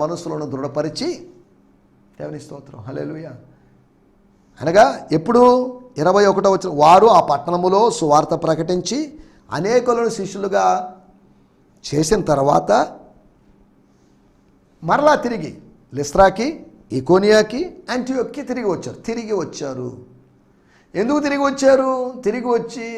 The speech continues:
లేకపోతే తిరిగి వెళ్ళిపోయారని కాదు, తిరిగి వచ్చి మరలా మన, మన సహోదరులు అనబడిన వాళ్ళు ఉన్నారు కదా, మన బ్రదర్స్ ఉన్నారు కదా అని అన్నారు. వాళ్ళని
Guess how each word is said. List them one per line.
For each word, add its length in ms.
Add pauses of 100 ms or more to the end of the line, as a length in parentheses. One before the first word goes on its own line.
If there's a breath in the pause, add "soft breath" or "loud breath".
లేకపోతే 240
తిరిగి 240
వెళ్ళిపోయారని 720
కాదు, 260 (200)
తిరిగి 340
వచ్చి 240 (100)
మరలా 240 (100)
మన, 100 (340)
మన 100 (120)
సహోదరులు 420
అనబడిన 320
వాళ్ళు 180
ఉన్నారు 240
కదా, 140 (400 loud breath)
మన 160
బ్రదర్స్ 340
ఉన్నారు 260
కదా 140
అని 100
అన్నారు. 220 (500)
వాళ్ళని 380